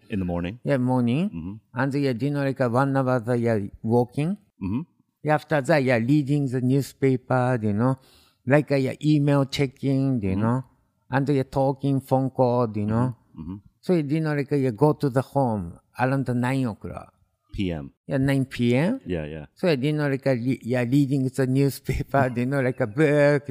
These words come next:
Speaker 2: you know, like, uh,
Speaker 1: Uh-huh.
Speaker 2: eleven o'clock, go bed.
Speaker 1: Uh-huh.
Speaker 2: No drinking, you know?
Speaker 1: Yeah, yeah,
Speaker 2: No
Speaker 1: yeah.
Speaker 2: girls, you know?
Speaker 1: No partying.
Speaker 2: No, no party, you know?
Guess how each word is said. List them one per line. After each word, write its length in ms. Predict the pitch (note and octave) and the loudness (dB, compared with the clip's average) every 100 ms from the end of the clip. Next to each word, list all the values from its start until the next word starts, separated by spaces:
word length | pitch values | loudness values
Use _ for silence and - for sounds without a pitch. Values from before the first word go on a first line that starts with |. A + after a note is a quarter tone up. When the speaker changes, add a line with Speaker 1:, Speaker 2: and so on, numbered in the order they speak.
| F#2+ | -4
Speaker 2:
you 80 | A2 | -4
know, 160 | A#2 | -2
like, 200 | G#2+ A2 | -4 -6
uh, 40 | A2 | -8
Speaker 1:
Uh-huh. 120 | D2+ | -6
Speaker 2:
eleven 340 | B2 C#3+ B2 C3 | -2 0 0 -4
o'clock, 460 | A#2+ C3 G#2+ E2+ _ _ _ A#2 | -2 0 0 -4 _ _ _ 0
go 200 | B2 G2+ | 0 2
bed. 320 | G#2+ F2 - _ _ | 0 -4 -8 _ _
Speaker 1:
Uh-huh. 280 | F2 F2 F#2+ - | -8 -6 -8 -8
Speaker 2:
No 200 | C3+ D3 | 0 0
drinking, 640 | B2+ C#3 B2 B2 - E2+ G2 | 2 2 0 -2 -6 -10 -6
you 220 | F#2 A2+ | 0 0
know? 260 | B2 D3 D#3 G2+ | 2 0 0 0
Speaker 1:
Yeah, 260 | G2+ F#2 | -2 0
yeah, 220 | F2 F2 | 0 0
Speaker 2:
No 160 | C#3+ D#3 | 2 2
Speaker 1:
yeah. 60 | C#3 | 2
Speaker 2:
girls, 560 | C#3+ C#3 B2 G2+ - - | 0 0 0 -4 -8 -6
you 120 | G#2+ | -4
know? 280 | A2+ B2+ C#3 - | -2 -2 -4 -8
Speaker 1:
No 160 | F#2 F2+ | -8 -4
partying. 400 | F2+ E2+ D2 G2+ | -4 -4 -6 -2
Speaker 2:
No, 180 | D#3 D3+ | 0 2
no 160 | E3 D#3 | 0 2
party, 420 | E3+ E3 D3 B2+ | 4 4 2 0
you 140 | A#2 B2 | 0 0
know? 260 | C3+ D3+ | 0 0